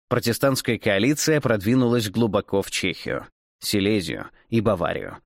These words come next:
Но тут положение спас Валенштейн. Перед этим Фердинанд отправил его в отставку из ревности к его успехам,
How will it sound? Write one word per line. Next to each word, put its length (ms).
Но 180
тут 300
положение 640
спас 380
Валенштейн. 640
Перед 180
этим 240
Фердинанд 520
отправил 420
его 180
в 60
отставку 540
из 220
ревности 480
к 80
его 160
успехам, 500